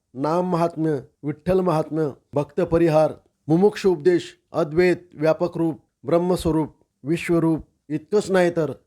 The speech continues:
आनंदी महिमा, ज्ञानदेव परंपरा, चांगदेव चरित्र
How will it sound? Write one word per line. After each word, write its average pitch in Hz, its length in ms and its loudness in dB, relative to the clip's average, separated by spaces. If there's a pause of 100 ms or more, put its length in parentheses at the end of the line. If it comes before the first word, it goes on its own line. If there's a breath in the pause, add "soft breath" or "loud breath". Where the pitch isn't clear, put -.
(180)
आनंदी 180 400 0
महिमा, 160 360 0 (340)
ज्ञानदेव 170 520 4
परंपरा, 165 540 -2 (340)
चांगदेव 160 360 2
चरित्र 170 480 -2